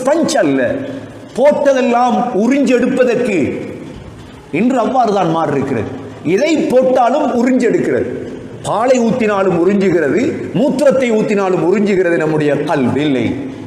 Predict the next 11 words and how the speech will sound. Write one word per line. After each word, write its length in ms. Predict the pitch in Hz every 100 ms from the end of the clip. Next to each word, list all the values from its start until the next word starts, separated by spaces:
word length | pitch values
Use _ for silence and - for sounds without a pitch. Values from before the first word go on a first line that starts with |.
| - - - -
நம்முடைய 400 | 139 214 254 202
கல்ப் 580 | - - 311 285 165 -
எந்த 300 | 170 247 254
அளவு 200 | 214 180
உறுதியானது 560 | 233 240 226 202 190
என்றால், 720 | 175 160 165 135 120 127 -
லா 340 | 123 170 226 220
இலாஹ 380 | 208 202 180 185
இல்லல்லாஹ் 680 | 190 180 170 180 247 277
முஹம்மதுர் 440 | 208 196 311 320 240
ரசூலுல்லாஹ். 760 | 202 170 - - 110 101 -